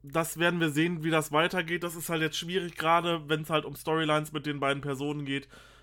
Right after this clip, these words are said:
wie das weitergeht, weil hier halt auch Absolute Andy plus die Pretty Bastards mit, äh,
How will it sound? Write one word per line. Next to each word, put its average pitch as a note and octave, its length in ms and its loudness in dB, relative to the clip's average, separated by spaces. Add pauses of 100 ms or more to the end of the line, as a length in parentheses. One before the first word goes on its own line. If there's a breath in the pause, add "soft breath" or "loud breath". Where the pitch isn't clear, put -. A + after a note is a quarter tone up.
wie D3 100 2
das C#3+ 180 4
weitergeht, C#3+ 540 2
weil C3+ 140 0
hier C3+ 120 0
halt C3+ 160 0
auch C3 140 -6
Absolute C#3 380 -6
Andy C#3 260 -4
plus D3+ 240 -4
die D3 80 -8
Pretty C#3 240 -4
Bastards C#3+ 520 -2
mit, C#3 360 -6
äh, B2+ 320 -6